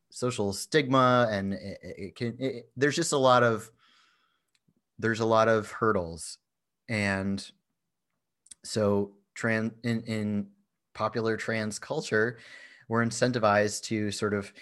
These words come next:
use that as a selling point, use our sob stories as, like, a selling point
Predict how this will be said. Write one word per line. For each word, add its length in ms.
use 380
that 240
as 100
a 60
selling 500
point, 440
use 200
our 120
sob 440
stories 640
as, 140
like, 160
a 60
selling 460
point 440